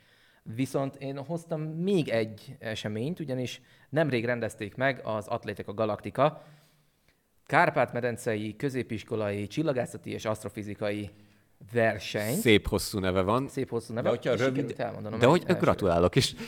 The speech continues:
Speaker 2: De hogyha csak röviden kéne ezt jellemezni, ez gyakorlatilag a csillagászati diákolimpia magyarországi döntője.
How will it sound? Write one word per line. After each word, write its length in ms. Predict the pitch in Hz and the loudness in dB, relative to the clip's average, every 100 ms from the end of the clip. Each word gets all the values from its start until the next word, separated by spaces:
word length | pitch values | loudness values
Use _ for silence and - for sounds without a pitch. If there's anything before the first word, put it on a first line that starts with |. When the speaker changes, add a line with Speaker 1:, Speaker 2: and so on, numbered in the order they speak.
| - 156 | -12 0
Speaker 2:
De 120 | 120 | 4
hogyha 180 | 151 160 | 6 4
csak 200 | - 135 | 0 0
röviden 340 | 185 160 131 | 0 2 0
kéne 220 | 113 131 123 | 0 0 0
ezt 180 | 104 | 0
jellemezni, 460 | 160 165 151 123 143 | 0 0 2 0 0
ez 300 | - 139 107 95 | 2 2 0 2
gyakorlatilag 840 | 147 - 120 110 107 104 101 - - | 2 4 4 4 4 2 2 -2 0
a 400 | 98 98 95 - | 4 4 2 0
csillagászati 760 | 147 117 92 95 - 92 90 | 2 4 4 2 0 -4 -4
diákolimpia 1000 | - 98 117 87 - 92 85 95 85 - - - | -4 2 4 4 0 -4 -2 2 2 0 -14 -8
magyarországi 640 | 95 82 78 - 78 78 | -4 -4 -4 -6 -8 -6
döntője. 560 | 78 76 76 80 80 | -6 -6 -6 -6 -6